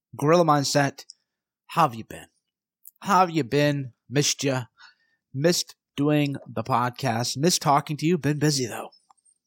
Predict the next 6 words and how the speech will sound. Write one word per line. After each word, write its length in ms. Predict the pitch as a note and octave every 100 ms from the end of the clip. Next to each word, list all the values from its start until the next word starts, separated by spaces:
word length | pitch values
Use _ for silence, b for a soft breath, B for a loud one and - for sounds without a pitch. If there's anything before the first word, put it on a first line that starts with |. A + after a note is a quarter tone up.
| _ _ _ b b b _
Been 160 | E3+ F3
busy 280 | F#3 F3
with 140 | E3+ D3+
so 180 | - F#3
many 160 | G#3+
things, 600 | F#3+ F#3 F#3+ G3 G#3+ G#3